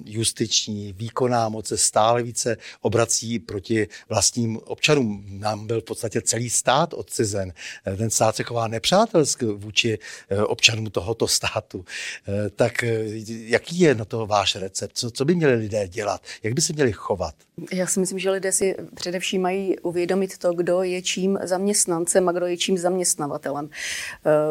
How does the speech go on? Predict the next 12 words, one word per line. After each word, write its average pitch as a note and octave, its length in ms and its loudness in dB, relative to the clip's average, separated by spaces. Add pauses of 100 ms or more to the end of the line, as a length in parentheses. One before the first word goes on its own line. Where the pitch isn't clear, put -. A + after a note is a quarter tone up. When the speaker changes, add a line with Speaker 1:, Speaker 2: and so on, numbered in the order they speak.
(140)
Speaker 2:
v - 100 -2
práci G3+ 760 4
si - 180 2
neumím F#3 220 0
představit, F3 540 0
že F#3 60 -6
by F3+ 140 0
můj F3+ 320 0
zaměstnanec F3 1040 2 (240)
mě E3+ 240 4
šikanoval, E3+ 840 4 (460)
eh, F3 100 6